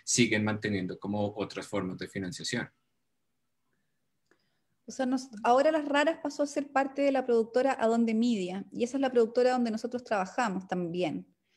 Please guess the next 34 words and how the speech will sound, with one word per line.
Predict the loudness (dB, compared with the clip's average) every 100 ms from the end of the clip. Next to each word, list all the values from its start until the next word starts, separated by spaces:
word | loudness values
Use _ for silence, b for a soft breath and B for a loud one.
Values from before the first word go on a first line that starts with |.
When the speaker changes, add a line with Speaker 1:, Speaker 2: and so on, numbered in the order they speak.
| _ _ _ _
Speaker 2:
Entonces, | -4 0 2 2
lo | 2
que | 2
nosotros | 0 2 2
hacemos | 2 4 4
es | 4
que | 0
trabajamos | 2 0 2 2 2
para | 2 2
Las | 0
Raras | 2 2 2 2 -2 -8 -8
y | -2
también | 0 2 2
para | 4 2
otros | 2 -2 -6
proyectos | -2 -2 -2 -2
de |
esa | 0 0
productora, | 0 0 -2 -6 -8 -10 _ _
que | -4
son | -2 0
podcasts | 0 -4 -10 -12
también. | -12 -12 -16 _ _ _ _ _
O | -6
sea, | -2
nosotros | 0 0 0
trabajamos | 0 0 0 0
en | 0
Las | 0
Raras | 2 2 0 -4
y | 0
en | 2
otros | 2 0 -4
podcasts. | -2 -6 -4 -10 -12 -14